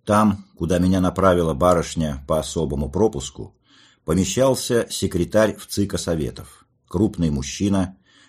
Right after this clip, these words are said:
видно, выхоленный, но с изнурённым лицом. Он спросил меня, что мне нужно. Я пояснил.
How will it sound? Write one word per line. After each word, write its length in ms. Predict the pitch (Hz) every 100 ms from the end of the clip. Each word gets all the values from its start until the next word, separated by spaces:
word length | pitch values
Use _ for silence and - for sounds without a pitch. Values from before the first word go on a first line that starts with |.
| _
видно, 360 | - 107 67 60
выхоленный, 720 | 113 117 104 101 98 92 -
но 260 | 82 107 92
с 100 | -
изнурённым 600 | 87 82 78 90 80 76
лицом. 500 | 67 67 - 50 - _ _ _ _ _ _ _ _ _ -
Он 180 | 104 101
спросил 520 | - 92 - 110 110
меня, 260 | 98 95
что 220 | - - 92
мне 160 | 95
нужно. 440 | 73 62 - 50 - _ _ _
Я 180 | 71 90
пояснил. 600 | 98 107 - 87 101